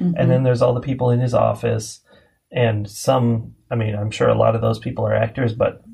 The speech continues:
Speaker 2: for instance, they have this meeting with the producer of the T V show, and she's clearly not an actor. And it's, all of them are not actors, and it shows, and it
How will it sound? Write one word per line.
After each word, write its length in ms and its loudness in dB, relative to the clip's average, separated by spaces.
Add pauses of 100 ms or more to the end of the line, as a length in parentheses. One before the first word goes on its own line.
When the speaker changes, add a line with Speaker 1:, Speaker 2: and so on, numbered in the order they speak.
Speaker 2:
for 160 0
instance, 380 -2
they 120 -2
have 200 0
this 180 -6
meeting 500 0
with 300 -6 (120)
the 80 -8
producer 420 0
of 120 0
the 100 -4
T 180 -2
V 160 2
show, 500 -2 (540)
and 140 -6
she's 360 0
clearly 380 2
not 220 0
an 100 -4
actor. 580 -4 (480)
And 200 -2
it's, 260 -2 (160)
all 260 -2
of 120 -6
them 200 0
are 120 -2
not 760 0
actors, 840 -4
and 160 -4
it 160 -6
shows, 680 0
and 240 -2
it 280 -4